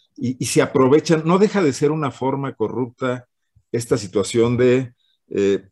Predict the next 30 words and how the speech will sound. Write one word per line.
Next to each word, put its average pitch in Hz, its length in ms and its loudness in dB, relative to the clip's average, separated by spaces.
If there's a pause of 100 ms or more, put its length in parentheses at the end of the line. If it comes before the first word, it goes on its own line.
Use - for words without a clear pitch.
(400)
pretendernos 123 1120 -2 (260)
vender 117 680 0
esa 120 260 -8
historia 131 380 4
de 117 120 2
que 117 220 4
ellos 127 280 2
lograron 113 460 0
darle 107 440 -4
cre-, 95 340 -6
credibilidad 95 480 -2
y 107 80 -2
transparencia 95 680 -4
a 92 60 -2
las 80 180 -8
elecciones 104 380 -6
mexicanas, 117 680 -4
y 131 120 -6
ya 214 220 2
están 208 320 -2
situados 180 380 -2
en 170 140 -2
un 170 80 -2
Olimpo 156 420 0
del 107 120 -2
que 107 80 -8
nadie 110 180 -6
los 98 160 -10
puede 92 180 -4
mover. 78 340 -8